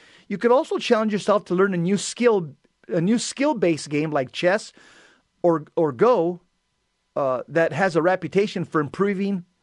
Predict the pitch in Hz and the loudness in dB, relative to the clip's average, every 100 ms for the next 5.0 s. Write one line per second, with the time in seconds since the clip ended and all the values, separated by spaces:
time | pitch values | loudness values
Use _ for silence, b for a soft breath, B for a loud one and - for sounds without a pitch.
0 | _ _ _ 143 170 160 170 190 185 190 | _ _ _ -12 -10 -6 -2 0 0 0
1 | 165 165 196 175 190 202 175 165 151 160 | 0 0 -2 -2 -4 -4 -4 -2 -2 -4
2 | 233 175 160 143 b b b b - 196 | -2 -2 -2 -8 b b b b -2 2
3 | 180 180 180 180 175 - - - 156 139 | 2 2 -2 -2 -8 -14 -6 0 0 0
4 | 151 151 - - - 196 196 123 92 - | -6 -6 -8 -12 -8 -2 -2 -2 -6 -20